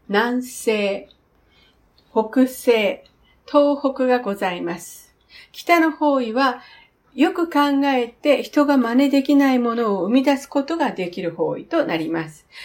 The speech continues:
南西の方位は人の話を素直に聞くことができて、より相手の人のために動くことができる方位。北西の方位は何が正しいかが分かっ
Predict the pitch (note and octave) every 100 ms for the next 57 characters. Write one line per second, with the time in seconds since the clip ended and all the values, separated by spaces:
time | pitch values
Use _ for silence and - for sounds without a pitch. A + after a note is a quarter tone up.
0 | - - A3+ D4 D#4+ D#4+ D4 D4 C#4 D4
1 | C#4 B3 B3 D4 C4+ - - - D#4 D4
2 | C#4+ C#4 C#4 - C#4 A#3+ A#3+ - E4+ E4+
3 | D#4+ D#4+ C#4 - - B3 B3 A3+ A3 F#3+
4 | F3+ F#3 - - C4 B3+ - - - D4+
5 | E4 - C4 C#4 C4 C4 B3+ B3+ B3+ G#3
6 | G3+ - B3+ E4 D4 A3+ G#3 - G3 F#3+
7 | A3 C#4 B3+ F3 - F3 - F#3+ E3 E3
8 | - - - - - G#3+ C4 B3+ B3+ A#3+
9 | A#3 A3 A3+ G#3+ G#3+ G#3 F#3 F#3 A3 -
10 | - - D4 F4 D#4 C#4 B3 B3+ B3+ -
11 | A#3+ A#3+ A3 G3+ F#3+ F#3 F#3+ A#3 A3+